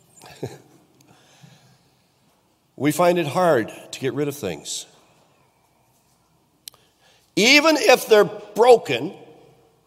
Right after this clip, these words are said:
and you haven't used it in twenty years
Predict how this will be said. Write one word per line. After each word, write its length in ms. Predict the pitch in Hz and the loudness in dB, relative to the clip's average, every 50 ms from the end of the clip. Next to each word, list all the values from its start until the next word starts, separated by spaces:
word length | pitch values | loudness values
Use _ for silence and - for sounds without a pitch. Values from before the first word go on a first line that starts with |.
| _ _ _ _ _ _ _ _ _ _ _ | _ _ _ _ _ _ _ _ _ _ _
and 140 | - 147 165 | -2 0 2
you 80 | 170 175 | 2 0
haven't 460 | 156 156 165 185 214 240 302 302 - | 0 2 2 2 2 2 -2 -8 -6
used 300 | 269 226 220 220 190 208 | -8 -6 -6 -6 -4 -4
it 140 | 233 226 - | -4 -2 0
in 280 | 202 170 170 170 175 | 0 0 0 -2 -8
twenty 760 | - - - - 214 220 233 226 226 - 285 277 254 - - - - - _ _ _ _ _ | -12 -12 -2 2 4 4 4 4 0 -4 -4 -4 -6 -10 -12 -20 -20 -20 _ _ _ _ _
years 1080 | - 127 123 127 135 180 302 311 202 113 85 73 76 80 - - - - - - - | -18 -12 -8 -4 0 2 2 2 2 0 -2 -8 -12 -8 -4 -4 -4 -4 -6 -10 -14